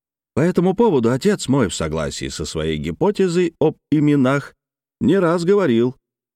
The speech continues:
«Пусть она поблагодарит своих крестных папаш и мамаш».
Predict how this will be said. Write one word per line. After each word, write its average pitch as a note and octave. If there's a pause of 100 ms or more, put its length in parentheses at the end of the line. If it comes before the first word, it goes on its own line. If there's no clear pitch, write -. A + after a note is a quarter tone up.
(200)
«Пусть A#2
она A#2 (160)
поблагодарит G#2+
своих F#2
крестных F2+
папаш G#2+
и G2
мамаш». F2+